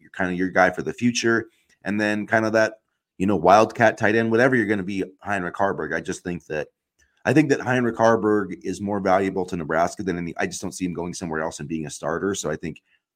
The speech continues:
his best move is to stick it out here, and whether that's, you know, as a tight end, as a special teams guy, as, as the, you know, as basically the, the guy for the Saints. I'm,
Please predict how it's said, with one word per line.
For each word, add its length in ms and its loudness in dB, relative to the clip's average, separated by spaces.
his 200 2
best 260 0
move 200 0
is 100 -4
to 100 -16
stick 280 -4
it 40 2
out 140 0
here, 240 -2
and 80 -4
whether 220 -6
that's, 280 -4
you 80 -8
know, 80 -4
as 100 -4
a 60 -10
tight 320 2
end, 300 0
as 100 -4
a 60 -8
special 360 -2
teams 320 -8
guy, 340 0
as, 240 -6
as 200 -8
the, 340 -6
you 120 -12
know, 280 -8
as 100 -4
basically 360 0
the, 160 -2
the 320 -4
guy 180 4
for 140 -8
the 100 -10
Saints. 360 -6
I'm, 100 -12